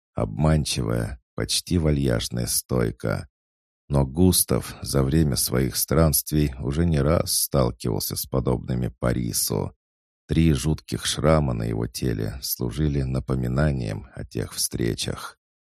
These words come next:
Он прекрасно знал, что это, казалось бы, простейшая стойка,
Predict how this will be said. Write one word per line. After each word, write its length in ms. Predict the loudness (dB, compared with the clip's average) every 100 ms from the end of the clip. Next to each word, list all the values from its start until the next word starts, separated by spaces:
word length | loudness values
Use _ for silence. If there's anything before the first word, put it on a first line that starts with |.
| 0
Он 160 | 2
прекрасно 720 | 2 0 4 4 4 2 -2
знал, 460 | -2 -2 0 -2 -4 -6
что 280 | -6 -2
это, 540 | 2 2 0 -4 -8 -12 _
казалось 560 | -4 0 2 2 0
бы, 180 | -4 -8 -4
простейшая 800 | -4 -2 0 2 2 0 -2 -2
стойка, 720 | -2 2 2 2 -2 -4